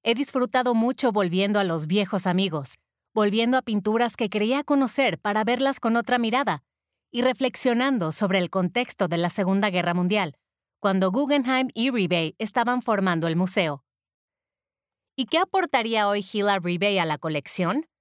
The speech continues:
¿Seguiría fiel al concepto de la no objetividad o se sumaría a nuestro proyecto? Confío en que se uniría a nuestro proyecto y se maravillaría ante todas las distintas modalidades actuales de creación artística.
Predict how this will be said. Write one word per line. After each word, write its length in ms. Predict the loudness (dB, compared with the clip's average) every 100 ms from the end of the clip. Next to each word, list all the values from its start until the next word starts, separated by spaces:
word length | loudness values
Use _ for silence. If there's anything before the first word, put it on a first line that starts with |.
| _ _ _ _ -10
¿Seguiría 580 | -2 0 0 0 0 -2
fiel 340 | -2 0 2
al 160 | -2 -2
concepto 580 | -4 0 -2 -2 -2
de 80 | 0
la 140 | 0 0
no 240 | 0 0
objetividad 720 | -2 -8 -4 -4 0 -2 -2 _ _ -4
o 140 | -2
se 120 | 0
sumaría 500 | 0 0 0 0 0
a 40 | 0
nuestro 300 | -2 -4 -4
proyecto? 600 | -2 -2 -4 -2 -4 -4 _ _ _ _ _ _ _ _ _
Confío 560 | 0 0 0 0 2 2
en 140 | 0
que 140 | 0 -2
se 160 | 0
uniría 460 | 2 2 2 2 2
a 20 |
nuestro 340 | 0 0 -2 -2
proyecto 640 | -2 0 -2 -2 -6 -6 -8
y 140 | -4
se 140 | 0 2
maravillaría 840 | 2 0 0 -2 0 0 0 0
ante 240 | -4 -6
todas 340 | -2 0 2 0
las 160 | -2
distintas 540 | -2 -4 -4 -2 -2 0
modalidades 720 | 0 0 0 -2 -2 -4 -6
actuales 520 | -6 0 0 0 -4
de 100 | -6
creación 480 | -2 -2 0 0 0
artística. 680 | 0 -4 -6 -8 -6 -6